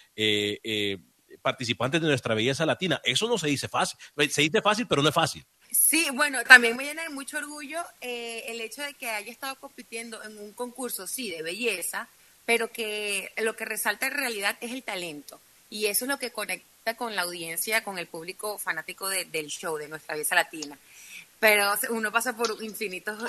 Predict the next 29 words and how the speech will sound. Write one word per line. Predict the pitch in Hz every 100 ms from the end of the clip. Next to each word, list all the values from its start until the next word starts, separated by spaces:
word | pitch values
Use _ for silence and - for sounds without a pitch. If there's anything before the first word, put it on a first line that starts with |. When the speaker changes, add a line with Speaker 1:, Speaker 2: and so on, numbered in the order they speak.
| -
Speaker 2:
challenge, | - 208 196 202 208
por | - 185 -
retos, | 208 202 190 - 196 190
en | 190
donde | 180
uno | 180 180
tiene | 208 214
que | 208
destacar, | 196 - 180 190 190 202 202
bien | 190 185
sea | - 196
desde | 202 196
el | 170
baile, | 170 180 208
la | 202
actuación | 180 170 165 - 202 214 226 220
o | -
en | 180
la | 175
conducción. | 170 165 160 - - 202 220 262 285 _ - - - _
Y | 208 196 196 190
además | 202 214 220 247
también | 277 285 277
termina | 285 285
siendo | 285 285
como | 302 247
una | 214
escuela, | 233 - 277 277 240 254
porque | - - 220 190